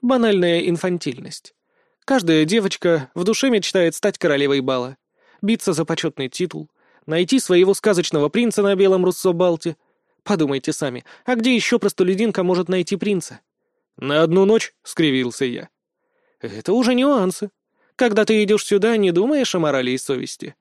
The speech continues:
Не думаешь о том, в какое болото тебя затягивает. Никто не рассказывает, что быть нимфой в белке — это плохо. «Конечно нет, ну что вы», усмехнулась мама-кошка.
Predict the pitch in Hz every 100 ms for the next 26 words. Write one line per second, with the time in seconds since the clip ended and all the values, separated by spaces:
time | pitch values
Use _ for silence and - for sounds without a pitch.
0 | _ _ _ _ 233 294 311 185 143 175
1 | 240 277 208 - 180 240 180 156 151 175
2 | 208 190 156 139 147 - 127 120 - -
3 | - _ _ _ _ - 247 - 285 233
4 | 196 - 233 170 156 170 - 185 196 208
5 | 202 175 160 151 202 202 170 151 175 202
6 | 196 - - _ _ _ _ _ - 147
7 | 175 175 196 208 233 196 151 165 185 -
8 | 254 247 139 - _ _ _ _ 170 170
9 | 147 143 131 131 147 127 131 143 - -